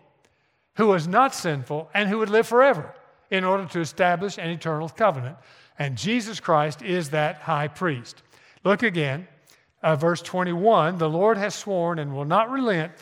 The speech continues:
You are a priest forever, according to the order of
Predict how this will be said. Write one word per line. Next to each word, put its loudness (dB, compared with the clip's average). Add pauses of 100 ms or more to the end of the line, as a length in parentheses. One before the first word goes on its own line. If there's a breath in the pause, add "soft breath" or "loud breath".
(260 soft breath)
You 2
are 6
a 0
priest -2
forever, 2 (380 soft breath)
according 2
to -2
the -4
order -2
of 2